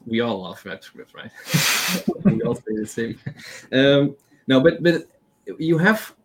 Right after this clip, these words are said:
in the end, you have applications running on your own services, on your own service, your own environments. We do a lot on Node J S because it just has more power than, than we sometimes need and that we can get from app script.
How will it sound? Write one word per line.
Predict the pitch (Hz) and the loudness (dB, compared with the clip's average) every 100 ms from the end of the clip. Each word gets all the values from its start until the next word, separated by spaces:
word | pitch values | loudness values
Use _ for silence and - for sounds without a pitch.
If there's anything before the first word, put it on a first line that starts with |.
| _ - | _ -6
in | 156 | -2
the | 165 | 0
end, | 175 175 | 0 0
you | |
have | 151 151 | 0 2
applications | 147 151 147 139 143 131 | 0 -2 0 0 -2 -2
running | 127 127 123 117 | 0 0 0 -2
on | 117 117 110 | -4 -4 -2
your | 117 110 | -2 -2
own | 113 | -2
services, | 110 110 107 - 104 107 | -4 -8 -10 -12 -14 -10
on | |
your | 104 107 | -10 -8
own | 110 | -8
service, | - 117 113 113 | -6 -6 -6 -8
your | 113 107 | -10 -8
own | |
environments. | 110 107 117 123 117 117 113 - - | -8 -6 -2 -2 -2 -4 -8 -14 -14
We | 113 113 | -10 -4
do | 113 | -2
a | 110 | -2
lot | 110 117 | -4 -4
on | 110 | -4
Node | 104 101 | -6 -8
J | 107 110 | -8 -6
S | 123 262 - - _ _ | -6 -6 -12 -18 _ _
because | 107 - | -20 -18
it | - | -8
just | 113 - | -8 -8
has | 104 95 - | -12 -16 -14
more | 110 | -14
power | 98 120 113 104 | -12 -6 -4 -4
than, | 107 104 - _ _ | -8 -12 -16 _ _
than | 110 107 | -10 -6
we | 107 | -8
sometimes | 117 - 113 - | -10 -12 -14 -8
need | 123 107 | -6 -6
and | 107 | -8
that | 104 | -8
we | 120 120 | -8 -6
can | 120 | -4
get | 113 131 | -4 -4
from | 117 120 | -4 -6
app | - | -6
script. | - 101 | -12 -14